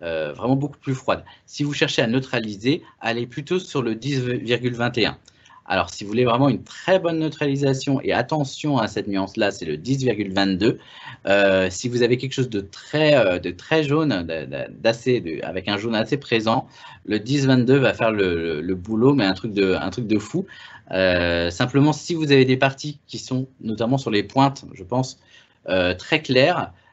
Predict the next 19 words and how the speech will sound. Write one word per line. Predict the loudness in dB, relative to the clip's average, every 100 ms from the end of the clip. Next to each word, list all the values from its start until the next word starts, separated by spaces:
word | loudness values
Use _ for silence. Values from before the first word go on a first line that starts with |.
| -6
euh, | -2 -2 -2 -4
il | -4
va | -2 -2
prendre | -4 -2 0
vraiment | 2 2 2
le | 0 -2
côté | -4 -4
irisé, | -6 -6 -4 -4
le | -4
côté | -6 -10
violet, | -10 -2 2 2 2 -2
mais, | -8 -4 -2
euh, | -2 -4 -6
mais, | -8 -8
mais | -8 -8
vraiment, | -6 -2 0 2 2
euh, | 0 -4 -6 -10
très | -2 -2 -2
intensément. | -4 -6 -6 -8